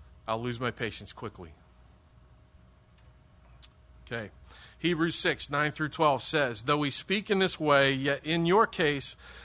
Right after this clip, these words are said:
beloved, we feel sure of better things, things that belong to salvation.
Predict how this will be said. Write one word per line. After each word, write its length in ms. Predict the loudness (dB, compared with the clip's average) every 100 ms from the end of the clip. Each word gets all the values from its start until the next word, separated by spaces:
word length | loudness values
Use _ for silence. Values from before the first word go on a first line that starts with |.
| -10
beloved, 460 | -2 4 4 4 -2
we 160 | -2
feel 300 | -4 0 2
sure 440 | 2 -2 2 4 6
of 140 | 4
better 220 | 2 2
things, 540 | 2 2 2 2 -8 -18 -20 -20 -20 -20
things 340 | -2 2 2
that 160 | 0 -4
belong 360 | 0 4 4 2
to 120 | -4
salvation. 760 | 2 4 4 2 0 -2 -8